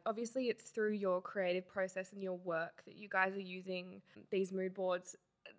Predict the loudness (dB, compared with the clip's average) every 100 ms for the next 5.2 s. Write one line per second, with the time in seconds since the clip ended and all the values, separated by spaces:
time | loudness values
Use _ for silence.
0 | 4 8 8 6 8 8 8 4 0 0
1 | 6 6 6 -2 -6 0 4 4 6 4
2 | 2 0 2 2 2 0 0 2 4 4
3 | 2 2 2 4 0 -4 -2 2 4 4
4 | 6 4 6 2 2 0 -2 -4 -4 -6
5 | -12